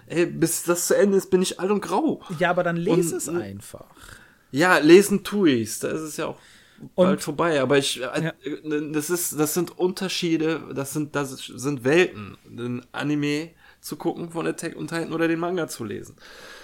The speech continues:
Speaker 1: Wenn du einen Manga liest, dann weißt du, wie's weitergeht. Aber bei dem Anime, da, da geht die Action erstmal so richtig ab, so, ne? Das
Speaker 2: Ich
Speaker 1: halt
Speaker 2: müsste
Speaker 1: das
Speaker 2: tatsächlich mal vergleichen, ob die Kapitel so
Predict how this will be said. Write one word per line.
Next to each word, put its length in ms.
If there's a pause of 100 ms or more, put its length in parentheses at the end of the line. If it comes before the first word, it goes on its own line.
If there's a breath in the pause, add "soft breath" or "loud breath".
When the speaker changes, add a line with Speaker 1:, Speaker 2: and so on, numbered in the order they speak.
(140 loud breath)
Speaker 1:
Wenn 140
du 80
einen 340
Manga 260
liest, 260
dann 100
weißt 180
du, 60
wie's 140
weitergeht. 540
Aber 180
bei 100
dem 120
Anime, 420
da, 120
da 400 (220)
geht 220
die 80
Action 280
erstmal 300
so 80
richtig 400
ab, 180
so, 120 (100)
ne? 340 (260)
Das 380 (540)
Speaker 2:
Ich 240
Speaker 1:
halt 80
Speaker 2:
müsste 260
Speaker 1:
das 140
Speaker 2:
tatsächlich 600
mal 220
vergleichen, 680
ob 240
die 240 (240 loud breath)
Kapitel 800 (400)
so 640